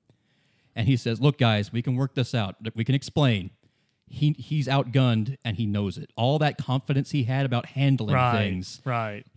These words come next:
Speaker 1: he sees the armor. He
Speaker 2: Oh,
Speaker 1: sees the
Speaker 2: you
Speaker 1: weapons.
Speaker 2: who were once so proud, of course.
Speaker 1: Yeah, like, like, like, they've got pistols, but they're not great shots. And they
Speaker 2: Can I
Speaker 1: can't
Speaker 2: get to them?
Speaker 1: Yeah, you can get to them. You can put yourself between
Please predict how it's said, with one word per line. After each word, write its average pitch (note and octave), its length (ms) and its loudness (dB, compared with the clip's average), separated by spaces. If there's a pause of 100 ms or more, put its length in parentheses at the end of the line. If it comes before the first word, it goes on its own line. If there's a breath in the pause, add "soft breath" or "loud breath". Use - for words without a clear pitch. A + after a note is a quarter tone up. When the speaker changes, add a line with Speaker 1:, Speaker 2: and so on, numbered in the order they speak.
(160)
Speaker 1:
he D#3+ 240 0
sees D#3 380 0
the A#2+ 160 2
armor. F#2+ 360 -2 (140)
He - 80 -18
Speaker 2:
Oh, D3 320 4 (160)
Speaker 1:
sees C#3 100 2
the C#3+ 60 6
Speaker 2:
you C#3+ 100 8
Speaker 1:
weapons. B2+ 220 6
Speaker 2:
who C3+ 100 4
were C3 160 2
once A#2+ 220 -4
so A#2+ 180 0
proud, G#2+ 580 0 (140)
of C3+ 80 -12
course. A2+ 320 -8
Speaker 1:
Yeah, A2+ 80 2
like, G2 180 -6
like, C3 160 -2
like, A#2 140 -4
they've C3 140 0
got C#3+ 200 -2
pistols, C3 540 -2
but A#2+ 180 -8 (260)
they're B2+ 120 4
not A2+ 240 -2
great A#2+ 260 0
shots. - 680 -6 (580)
And A2 160 -2
they G2+ 80 -4
Speaker 2:
Can - 300 0
I D3+ 60 6
Speaker 1:
can't D3 80 4
Speaker 2:
get C3 160 -2
to D#3+ 100 2
them? F3 260 -4 (140)
Speaker 1:
Yeah, A#2+ 160 0
you G#2+ 160 -4
can E3 120 4
get E3 160 2
to A#2+ 100 -2
them. G2 100 -6
You B2 80 4
can D3+ 140 2
put - 140 -2
yourself D3+ 360 0
between D3+ 640 2